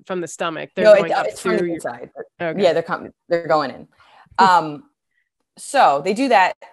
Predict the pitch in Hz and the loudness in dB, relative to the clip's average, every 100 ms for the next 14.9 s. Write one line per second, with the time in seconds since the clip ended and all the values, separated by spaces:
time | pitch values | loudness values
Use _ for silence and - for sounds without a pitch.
0 | _ _ - 185 180 185 156 170 165 156 | _ _ -8 -6 -4 -6 -6 -8 -6 -6
1 | - 156 151 131 - 180 185 190 214 208 | -6 -8 -8 -10 -8 -4 -4 -4 -8 -10
2 | 185 170 - 156 143 - 127 131 - - | -8 -10 -10 -8 -6 -6 -8 -8 -10 -18
3 | - 202 208 226 220 202 185 190 - 262 | -12 -4 -4 -4 -4 -6 -6 -14 -10 -8
4 | 302 - - _ _ _ _ - 220 220 | -8 -10 -18 _ _ _ _ -6 -6 -2
5 | 233 214 196 214 262 285 277 - 240 247 | 2 2 2 0 0 -2 -6 0 2 4
6 | 247 240 240 247 233 233 214 220 220 196 | 4 4 2 0 0 2 2 4 4 2
7 | - - 208 202 208 202 - 240 233 208 | -4 -2 -2 0 -2 -4 -6 -6 -6 -2
8 | 214 208 202 196 202 202 180 - _ _ | 0 0 0 0 2 2 0 -6 _ _
9 | _ _ - 262 311 269 - _ - 262 | _ _ -2 2 2 0 -6 _ -8 -6
10 | 262 - - 349 453 440 254 247 208 170 | -6 -8 -8 -6 -4 -4 -4 -4 -4 -6
11 | 175 190 196 196 214 247 247 208 180 175 | -4 -4 -2 -2 -2 -4 -8 -8 -4 -4
12 | - 180 190 - - 320 440 220 151 - | -2 -2 -4 -8 -10 -8 -6 -6 -6 -10
13 | _ _ 294 302 294 285 - - 349 453 | _ _ -4 -4 -4 -8 -12 -12 -8 -6
14 | 359 226 196 - 220 226 233 208 | -6 -6 -8 -10 -12 -6 -6 -6